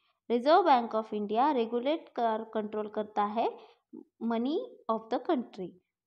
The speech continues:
आरबीआई, आरबीआई एस्टैब्लिश हुआ था फर्स्ट अप्रैल नाइनटीन थर्टी फ़ाइव में, जिसका कैपिटल था फ़ाइव करोड़, और ये नेशनलाइज हुई फर्स्ट जनवरी नाइनटीन फ़ोर्टी नाइन में।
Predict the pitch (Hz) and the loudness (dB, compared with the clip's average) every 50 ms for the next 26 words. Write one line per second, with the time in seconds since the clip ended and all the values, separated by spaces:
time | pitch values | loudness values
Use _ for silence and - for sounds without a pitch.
0 | - - 220 226 226 226 226 254 254 262 285 370 - - - - - - 220 220 | -2 0 0 0 0 -2 -4 -2 0 0 0 0 -2 -4 -8 -10 -4 -2 -2 -2
1 | 214 220 240 269 285 311 311 294 285 - - 240 240 226 226 226 220 - - 214 | -2 -2 -2 0 2 2 2 2 0 -2 -2 -2 -2 -2 -6 -10 -10 -8 -6 -4
2 | 208 208 208 - 254 262 349 392 - - - - _ _ _ - 311 320 427 415 | -4 -4 -4 -2 0 0 0 -2 -4 -14 -20 -20 _ _ _ 4 6 6 6 4
3 | - - 262 240 233 - 208 220 247 277 247 220 214 208 208 - 247 254 254 - | 2 -2 -4 -4 -2 -2 -2 -2 0 0 0 0 -2 -2 -2 -2 -4 -2 0 -2
4 | 311 294 302 359 359 - 277 226 214 202 196 180 175 - - _ _ _ _ _ | 0 0 2 0 0 2 2 2 2 0 -4 -6 -10 -12 -14 _ _ _ _ _
5 | _ - 214 - 240 240 - - 294 302 - 277 254 254 - 233 233 226 220 190 | _ -14 -10 -10 -10 -6 -2 -2 -2 0 2 2 2 2 0 -4 -2 -2 -4 -2
6 | 190 - 240 339 359 - - 294 262 285 330 - - 330 294 240 180 113 - - | 0 2 2 2 2 2 2 4 4 4 0 -2 0 0 0 0 -2 -6 -8 -12
7 | - _ _ _ _ _ _ _ _ _ _ - 208 208 208 214 240 269 - - | -20 _ _ _ _ _ _ _ _ _ _ -6 -4 -2 -2 -2 -2 -6 -10 -18
8 | - _ _ - - 269 311 330 311 302 294 302 - 277 262 254 240 226 214 208 | -20 _ _ -10 -6 -2 0 2 2 0 0 -2 -4 -4 -2 0 0 0 0 -2
9 | 208 214 214 226 277 403 403 - - - - 285 330 370 370 - - - 254 233 | -4 -4 -4 -2 0 -2 -2 -4 -6 -2 0 2 2 0 0 -4 -6 -6 -6 -4
10 | 226 214 214 208 220 277 330 294 240 214 190 - - 277 415 - - - - _ | -4 -2 -2 -2 -2 0 0 0 0 -2 -4 -4 -4 -4 -4 -6 -8 -16 -20 _
11 | _ _ _ - 214 233 233 - 269 427 480 427 311 262 226 214 202 190 175 - | _ _ _ -2 -2 -2 0 0 2 4 6 6 6 6 4 0 -2 -4 -6 -8
12 | - | -10